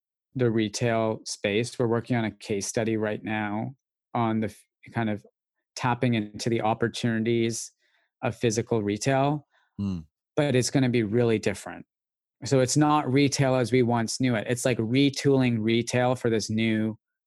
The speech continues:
Speaker 1: environment. And I think if you're a physical,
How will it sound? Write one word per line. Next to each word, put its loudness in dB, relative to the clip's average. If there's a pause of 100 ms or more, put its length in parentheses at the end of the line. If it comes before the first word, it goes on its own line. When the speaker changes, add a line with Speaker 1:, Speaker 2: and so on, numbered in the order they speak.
(220)
Speaker 1:
environment. -2 (140)
And 0
I 0
think 0 (340)
if 2
you're 6
a 2
physical, 0